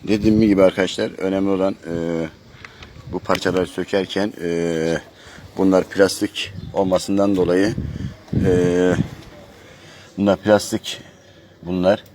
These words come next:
Dolayısıyla, e, dikkat etmek lazım. Tırnakları kırmamak lazım. Görüyorsunuz tırnakları şöyle. Tırnaklar mevcut. Onun için tırnakları kırmamak lazım. Farı şimdi şöyle elimize alacağız.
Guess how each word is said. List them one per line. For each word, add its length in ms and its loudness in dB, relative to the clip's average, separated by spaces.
Dolayısıyla, 540 4
e, 800 -6
dikkat 220 0
etmek 300 -4
lazım. 200 -4
Tırnakları 480 -4
kırmamak 560 -2
lazım. 300 -6
Görüyorsunuz 500 -10
tırnakları 480 -10
şöyle. 420 -4
Tırnaklar 380 0
mevcut. 500 -2
Onun 140 0
için 220 -4
tırnakları 380 0
kırmamak 460 2
lazım. 340 2
Farı 220 0
şimdi 400 -6
şöyle 500 0
elimize 500 -2
alacağız. 600 2